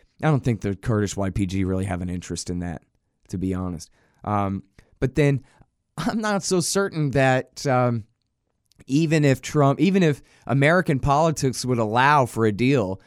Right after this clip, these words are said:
where Trump says, "Go ahead, Assad, and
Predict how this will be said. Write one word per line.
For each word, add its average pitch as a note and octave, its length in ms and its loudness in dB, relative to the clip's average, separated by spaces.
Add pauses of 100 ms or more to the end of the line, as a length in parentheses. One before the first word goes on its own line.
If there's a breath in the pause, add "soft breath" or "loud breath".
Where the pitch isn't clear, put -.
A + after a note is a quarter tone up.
(100)
where A#2+ 200 -2
Trump C#3 420 -2
says, G#2+ 300 -2
"Go C#3+ 280 0
ahead, D3+ 500 4
Assad, A#2 640 2 (280 soft breath)
and A#2+ 460 0